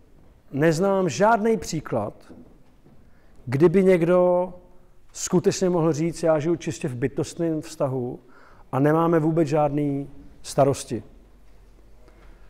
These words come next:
Nejlíp to vyjádřil jeden můj kamarád, já jsem to někde, někde už vyprávěl, a to, to mě fascinovalo, tam jsem si řekl: "To je, to je mudrc, jo."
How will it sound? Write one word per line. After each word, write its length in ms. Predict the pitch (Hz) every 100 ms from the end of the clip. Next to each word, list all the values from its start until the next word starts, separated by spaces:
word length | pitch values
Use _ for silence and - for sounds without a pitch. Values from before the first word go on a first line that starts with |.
| - -
Nejlíp 340 | 147 202 247
to 140 | - 208
vyjádřil 440 | 185 180 170 196
jeden 220 | 190 185
můj 140 | 190 202
kamarád, 440 | 190 170 139 139
já 80 | 147
jsem 180 | - 160
to 80 | 160
někde, 400 | 156 160 160 160
někde 260 | 143 147
už 120 | 165 170
vyprávěl, 640 | - 165 151 131 117 117
a 60 | 131
to, 160 | 156 -
to 140 | 165
mě 160 | 180 202
fascinovalo, 680 | 208 - - 196 180 139
tam 140 | 131 135
jsem 180 | 170 151
si 140 | 165
řekl: 220 | 160 -
"To 60 | 170
je, 180 | 165 151
to 120 | 170
je 80 | 170
mudrc, 460 | 170 139 107 -
jo." 160 | 101